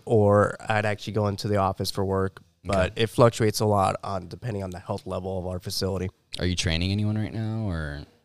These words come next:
Speaker 1: I honestly wish I was. Um, mainly more now I'm just getting, uh, soldiers prepped and ready for, they're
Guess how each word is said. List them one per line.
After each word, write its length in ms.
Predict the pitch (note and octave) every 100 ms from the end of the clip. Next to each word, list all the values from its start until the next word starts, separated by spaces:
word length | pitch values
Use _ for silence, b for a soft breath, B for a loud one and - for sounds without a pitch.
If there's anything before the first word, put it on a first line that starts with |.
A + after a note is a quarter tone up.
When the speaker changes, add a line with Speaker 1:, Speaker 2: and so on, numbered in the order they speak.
| _
Speaker 1:
I 180 | - B2+
honestly 320 | E3 E3 C#3+ A#2
wish 200 | A2 C#3
I 100 | C3
was. 580 | C#3 C#3 C#3 C3+ - -
Um, 460 | A2 A2 G#2 G#2 G2 - - _ - -
mainly 300 | A#2+ A#2+ A#2+
more 220 | A2+ A2+
now 220 | A2 A2
I'm 100 | A2
just 200 | G2+ G2+
getting, 460 | - F#2+ G2+ G2 G2 -
uh, 120 | - G2+
soldiers 380 | - G#2 G#2
prepped 300 | - G#2+ G2+
and 100 | G#2
ready 240 | G2 F#2+ G2
for, 400 | - F#2+ F#2 F2+
they're 300 | - G2 F#2